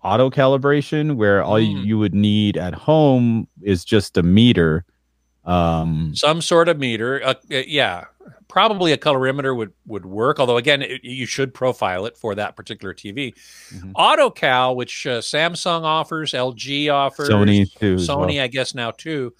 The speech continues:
Speaker 2: all requires you to have a piece of software called Calman from a company called Portrait Displays.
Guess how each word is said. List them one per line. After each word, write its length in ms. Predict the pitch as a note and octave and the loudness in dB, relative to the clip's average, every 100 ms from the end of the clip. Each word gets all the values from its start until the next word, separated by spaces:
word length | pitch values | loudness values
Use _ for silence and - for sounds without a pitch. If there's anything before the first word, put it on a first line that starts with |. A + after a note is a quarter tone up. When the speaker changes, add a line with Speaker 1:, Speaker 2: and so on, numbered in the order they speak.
| _ _ _ _ _ _ _ _ _ _ | _ _ _ _ _ _ _ _ _ _
Speaker 2:
all 680 | D3 E3+ F#3 F#3+ G3 E3+ - _ | 2 6 6 6 4 0 -8 _
requires 800 | - C3+ - E3 D#3+ E3+ E3+ C#3+ | -10 -10 -8 0 2 2 0 -2
you 140 | D3+ C#3+ | -4 -4
to 100 | C3 | -4
have 340 | - C3+ C3+ | -2 -2 0
a 80 | B2+ | -4
piece 280 | A2 C#3+ B2+ | -6 -8 -8
of 80 | A#2 | -6
software 480 | - B2 A#2+ B2 A2+ | 0 0 0 -4 -6
called 360 | - A2+ G2+ | 0 -2 -2
Calman 680 | - - A2+ A2 F#2+ D#2+ D2+ - _ _ _ _ _ _ _ _ _ | -8 -2 0 0 -4 -14 -18 -20 _ _ _ _ _ _ _ _ _
from 180 | - G#2+ | -10 -8
a 60 | G#2 | -4
company 380 | C3 B2 A#2+ A2 | -4 -2 -4 -2
called 340 | A2 G2 - | -2 -2 -6
Portrait 480 | - D3+ - C3+ - | 0 2 2 -6 -6
Displays. 960 | A#2+ - - A2 F#2+ D#2 - - - | -8 -8 -8 -6 -6 -8 -18 -16 -14